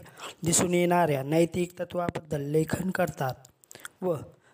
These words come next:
त्यानुसार जगण्याचा प्रयत्न करतात.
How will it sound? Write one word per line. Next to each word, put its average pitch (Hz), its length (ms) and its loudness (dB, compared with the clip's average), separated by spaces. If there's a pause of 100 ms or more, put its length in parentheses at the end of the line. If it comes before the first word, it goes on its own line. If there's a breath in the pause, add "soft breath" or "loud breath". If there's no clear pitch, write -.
(180 soft breath)
त्यानुसार 180 680 2
जगण्याचा 165 560 2
प्रयत्न 175 440 -10 (100)
करतात. 147 400 -12